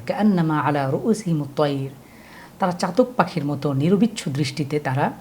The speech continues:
নবী সাল্লাল্লাহু আলাইহি ওয়াসাল্লামের কথার দিকে তাদের মনোযোগ, আহ, নিক্ষেপ করতেন এবং তাদের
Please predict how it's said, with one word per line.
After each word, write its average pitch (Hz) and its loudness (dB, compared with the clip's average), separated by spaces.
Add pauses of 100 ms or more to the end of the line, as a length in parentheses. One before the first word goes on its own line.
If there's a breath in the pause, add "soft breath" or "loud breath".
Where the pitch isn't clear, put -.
(440 loud breath)
নবী 175 6
সাল্লাল্লাহু 185 0
আলাইহি 160 0
ওয়াসাল্লামের - -14
কথার 170 -2
দিকে 170 0
তাদের 156 0 (500 loud breath)
মনোযোগ, 170 4 (520 loud breath)
আহ, 143 -4
নিক্ষেপ 170 0
করতেন 131 -4 (120)
এবং 190 4 (680 loud breath)
তাদের 190 8